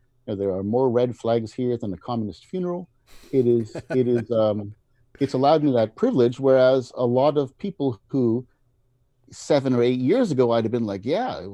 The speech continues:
Speaker 1: great guys," have just completely, um, have completely created a, a, a, a Tesla-shaped blind spot, you know, in their, uh, in their, uh, perspectives,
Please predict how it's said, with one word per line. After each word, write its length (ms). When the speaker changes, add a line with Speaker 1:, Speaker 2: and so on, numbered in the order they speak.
Speaker 1:
great 320
guys," 580
have 300
just 320
completely, 960
um, 680
have 240
completely 1000
created 600
a, 200
a, 20
a, 60
a 80
Tesla-shaped 760
blind 460
spot, 480
you 80
know, 200
in 260
their, 340
uh, 160
in 240
their, 360
uh, 260
perspectives, 880